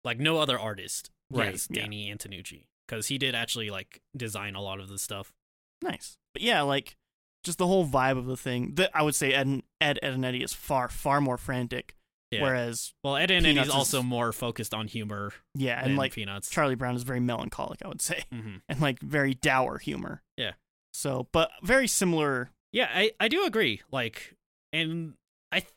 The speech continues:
Speaker 1: think you can kinda see there probably was some inspiration, especially, like, with who the characters are.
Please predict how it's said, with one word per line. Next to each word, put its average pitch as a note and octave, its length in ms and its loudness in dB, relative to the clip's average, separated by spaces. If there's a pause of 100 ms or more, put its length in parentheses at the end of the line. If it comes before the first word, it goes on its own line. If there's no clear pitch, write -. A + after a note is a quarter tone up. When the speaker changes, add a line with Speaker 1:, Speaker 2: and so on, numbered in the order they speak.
(100)
Speaker 1:
think F#4 300 0
you D#4+ 100 0
can C#4+ 160 0
kinda G3 300 0
see F3+ 220 0
there D#3+ 160 0
probably F3+ 260 0
was A2+ 260 -2
some A2+ 140 -4
inspiration, G#2 640 -6
especially, A2 420 -6
like, G2 280 -8
with A2+ 340 -10
who A2+ 100 -6
the F#2 140 -8
characters A2+ 480 -8
are. B2 240 -4